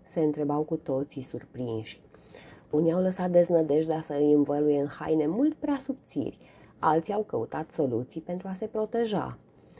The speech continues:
Doar trandafirul mama a ignorat frigul, văicăreala și spaimele. Viața, oricât de scurtă ar fi, trebuie trăită la intensitate maximă, a decretat ea și s-a purtat ca atare.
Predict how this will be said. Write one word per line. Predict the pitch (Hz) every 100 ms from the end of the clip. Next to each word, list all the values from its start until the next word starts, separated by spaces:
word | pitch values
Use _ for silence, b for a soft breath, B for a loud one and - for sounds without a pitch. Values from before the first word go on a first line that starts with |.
| B -
Doar | - 349 349
trandafirul | 330 330 339 320 185 180
mama | 185 160 127 113
a |
ignorat | 92 131 143 - 139 139
frigul, | - 156 131 147 147 175
văicăreala | - 170 - 165 160 147 156 165
și | -
spaimele. | 180 - 135 127 117 113 - - B B B B _
Viața, | - 311 247 - 233 -
oricât | - 160 165 185
de |
scurtă | 214 - 233 226 226
ar | 226
fi, | - 220 247 254
trebuie | 262 285 349
trăită | - 214 220 208
la | 190
intensitate | 185 180 175 - 190 185
maximă, | 170 170 151 - - 127 110 131 -
a | -
decretat | 151 139 - 143 135 135 -
ea | 131 127
și | - -
s-a | 233
purtat | 233 254 320 330
ca | -
atare. | 254 233 131 - -